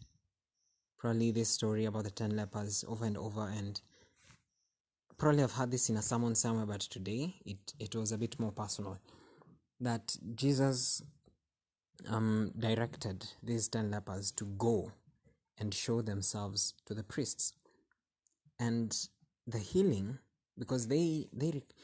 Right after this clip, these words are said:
they asked Jesus, they pleaded with Jesus for mercy. Having mercy on them meant, "Jesus, heal us. We are lepers. We have been outcast." Now,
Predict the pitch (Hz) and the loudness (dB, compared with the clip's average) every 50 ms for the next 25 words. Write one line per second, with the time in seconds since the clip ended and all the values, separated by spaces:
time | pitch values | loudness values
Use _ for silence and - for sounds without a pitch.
0 | - - - - 156 175 160 135 127 - - - 107 104 107 104 104 104 110 156 | -18 -4 2 4 4 6 6 4 4 2 2 0 0 -2 -2 -2 0 2 2 2
1 | 165 151 - - - 135 151 170 160 147 123 113 104 95 104 101 - 107 101 98 | 2 0 -2 -2 -2 2 2 4 4 4 2 0 -2 -4 -6 -6 -6 -4 -2 0
2 | 92 - - - 113 101 107 113 117 117 - - - - 120 123 135 143 131 131 | 2 0 0 0 0 -2 0 0 2 2 2 0 0 -2 -6 -2 0 0 0 0
3 | 131 - - - - - - 113 123 127 127 - - 120 113 110 104 120 117 110 | -2 -6 -12 -20 -20 -8 -2 0 2 4 4 4 4 4 2 2 2 2 2 2
4 | 107 107 107 110 107 107 - - - - - - _ _ - 113 123 123 120 117 | 2 2 2 0 0 0 -2 -2 -4 -6 -12 -20 _ _ -6 -2 0 0 2 2
5 | 113 - - - 139 131 - 107 104 98 - - - 107 113 113 - - 107 101 | 0 0 0 0 0 0 0 -2 -2 -2 -2 -2 -2 -2 -2 -2 -2 -4 -4 -4
6 | 107 123 120 - 101 98 98 98 101 104 107 113 113 113 110 104 - - - - | -4 -4 -4 -4 -4 -6 -4 -6 -6 -6 -4 -2 0 0 0 -2 -6 -10 -20 -20
7 | _ _ _ _ _ - - - - 123 117 107 110 117 117 113 - 117 131 127 | _ _ _ _ _ -18 -12 -4 -2 -2 -2 0 0 0 0 0 0 -2 -4 -4
8 | - - - - 113 98 98 - - 110 113 117 107 101 | -4 -6 -8 -8 -4 -4 -4 -2 -2 0 0 -2 -2 -4